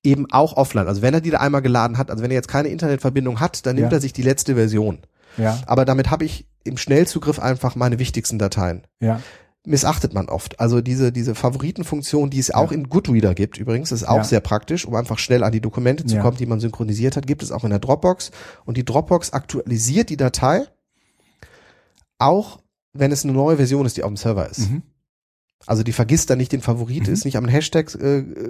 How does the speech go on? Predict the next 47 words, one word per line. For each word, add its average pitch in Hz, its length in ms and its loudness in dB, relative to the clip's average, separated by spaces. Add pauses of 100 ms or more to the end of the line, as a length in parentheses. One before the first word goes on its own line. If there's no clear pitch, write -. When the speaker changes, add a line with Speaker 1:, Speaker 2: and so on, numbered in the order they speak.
(160)
Speaker 1:
gekoppelt, 135 400 0
sondern 117 240 0
wirklich - 240 -4
an 123 80 -2
den 110 100 2
Namen 117 280 2
der 107 80 4
Datei. 101 320 2
Das 92 140 0
finde 110 120 -2
ich 95 60 -2
Speaker 2:
Okay. 98 40 0
Speaker 1:
sehr, 90 100 4
sehr 82 100 0
praktisch. - 360 -4
Speaker 2:
Ja. 117 220 2 (1800)
Dann 110 140 4
hast 131 180 2
du 131 40 2
noch 107 140 0
Office-Dokumente 156 760 -8
hier 143 120 -4
hingeschrieben? 147 520 -10
Speaker 1:
Ja, 117 160 4
äh, 113 320 2 (120)
<clears throat> 131 340 2 (100)
ähm, 107 640 2
das - 400 0
habe 113 260 2
ich - 60 -2
jetzt 120 100 -4
aber 117 120 -2
noch 113 80 -2
nicht 113 120 -4
getestet. 131 420 -2
Das 127 80 -6
ist - 140 -10
wohl 113 60 2
seit 107 200 2
heute 143 220 2
möglich. 127 300 0
Das - 60 -12
finde 113 120 -4
ich 107 80 -6
sehr, 113 160 4
sehr 127 140 4
spannend. 113 380 0